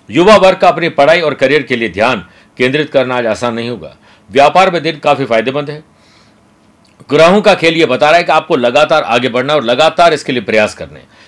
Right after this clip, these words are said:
वर्क प्लेस पर आप काफी आत्मविश्वास से भरपूर होकर काम करेंगे, लेकिन दोपहर बाद कामों में थोड़ी दिक्कत आएगी।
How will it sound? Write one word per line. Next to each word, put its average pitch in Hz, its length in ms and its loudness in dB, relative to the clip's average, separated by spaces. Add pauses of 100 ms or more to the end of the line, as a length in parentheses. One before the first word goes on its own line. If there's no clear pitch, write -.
(160)
वर्क 180 180 2
प्लेस 196 180 -4
पर 196 140 2
आप 170 140 0
काफी 175 360 -2
आत्मविश्वास 156 680 -2
से 131 60 -6
भरपूर 113 360 -2
होकर 120 320 0 (260)
काम 143 200 0
करेंगे, 156 300 -4
लेकिन 131 280 -4
दोपहर 135 320 -2
बाद 143 220 0
कामों 131 260 -4
में 143 140 -8
थोड़ी 135 140 -4
दिक्कत 110 320 -2
आएगी। 80 280 -10